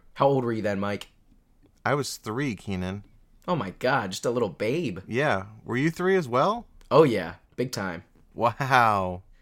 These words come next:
Speaker 1: It was the terrible threes. Is that what they call them?
Speaker 2: The terrific threes.
Speaker 1: Is that true?
Speaker 2: <laughs> I don't think so.
Speaker 1: <laughs> You have a three-year-old, right? Is he terrific?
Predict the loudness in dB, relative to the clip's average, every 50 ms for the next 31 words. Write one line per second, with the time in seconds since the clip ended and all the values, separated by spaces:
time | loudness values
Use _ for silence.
0 | -12 -4 -2 -2 -2 0 0 0 2 2 0 0 -4 -6 -8 -4 0 4 4 6
1 | 6 6 2 2 0 -2 -2 -2 -2 -4 -4 -2 -2 -2 0 -2 0 0 0 0
2 | 2 0 -4 -6 -10 -18 -20 -20 -20 _ _ -20 -20 -20 _ _ _ -4 -4 -4
3 | -4 -4 -2 0 2 0 0 0 -4 -6 -6 -8 -4 -2 -2 -2 -2 -4 -6 -8
4 | -12 -16 -18 -20 _ -20 -20 _ _ 2 2 2 4 6 8 8 8 8 8 2
5 | -6 -18 _ _ _ _ _ -4 0 0 0 2 2 0 2 2 0 0 0 -4
6 | -6 -6 -6 -8 -12 -10 -10 -8 -10 -10 -6 -2 -2 -2 -2 -2 -8 -16 -20 -20
7 | -20 -20 -8 0 2 4 6 6 6 6 6 4 4 4 0 -4 -6 -4 -2 0
8 | 2 2 2 2 2 2 2 2 0 -2 -4 -4 0 0 0 0 0 -4 -8 -8
9 | -14